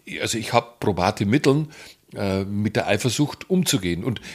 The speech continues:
die Mittel, die ich heute empfehle, sind nicht die, die ich damals für mich angewandt habe. Äh, also da hätte ich schon mindestens zwei, wenn ich die, wenn ich in der,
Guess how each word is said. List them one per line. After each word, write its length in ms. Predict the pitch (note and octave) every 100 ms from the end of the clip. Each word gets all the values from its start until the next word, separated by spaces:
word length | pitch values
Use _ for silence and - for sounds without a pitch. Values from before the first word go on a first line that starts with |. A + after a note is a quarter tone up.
| -
die 40 | B2+
Mittel, 280 | C#3+ F3+ C#3
die 80 |
ich 120 | C3 -
heute 260 | C3 C3+
empfehle, 480 | A#2+ G2+ E3+ C#3+ D#2+ - - -
sind 320 | - A#2 G#2+
nicht 340 | B2 D#3 -
die, 160 | C#3+ D3
die 160 | B2+
ich 140 | A#2 -
damals 420 | G#2+ G#2+ B2+ -
für 240 | - -
mich 380 | A2 B2+ C#3+ -
angewandt 560 | G#2+ C#3 C#3+ G2 F#2 F2+
habe. 320 | F2+ F#2 B2 B2 - - -
Äh, 60 | G#2+
also 400 | G2 G2+ G#2+ G#2+
da 40 |
hätte 140 | G#2+ A#2+
ich 80 |
schon 120 | - A#2
mindestens 500 | A#2 G#2+ - G2+ -
zwei, 400 | D3+ C3 E2 D#2+
wenn 100 | F2+
ich 200 | F2 -
die, 280 | G#2 G2+ G2 - -
wenn 160 | G#2+
ich 140 | G2+ G#2
in 100 | G#2+
der, 300 | F#2+ F#2